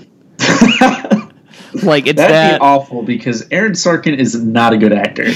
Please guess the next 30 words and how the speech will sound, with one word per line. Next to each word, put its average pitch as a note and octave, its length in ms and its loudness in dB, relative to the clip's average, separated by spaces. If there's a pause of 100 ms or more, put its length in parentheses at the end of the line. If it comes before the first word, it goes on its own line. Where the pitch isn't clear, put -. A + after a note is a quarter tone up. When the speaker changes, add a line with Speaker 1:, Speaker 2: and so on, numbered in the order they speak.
(340)
Speaker 2:
<laughs> - 440 -20
Did D#3 160 -2
you C#3+ 100 0
see D3 240 0
The F4 80 2
Social G#4 320 -2
Network? A4+ 460 -2
I'm C3 120 -4
sorry. - 560 -2
Uh, B2+ 300 0 (640)
Speaker 1:
Yeah. G#3+ 80 -14 (1160)
Speaker 2:
he's C3+ 240 -2
good. D#4+ 320 0 (280)
Um, A2+ 560 2
and E3+ 100 2
he B3 60 6
studied C#4+ 340 2
to A#2+ 60 2
be G2+ 80 4
an G2 60 2
actor. F2+ 320 -4
He C#3 100 2
was F3 80 2
an D#3 100 2
actor D#3 240 2
before A2 220 0
he A2 60 4
was G#2 80 0
a F#2+ 80 -2
writer. B2+ 320 0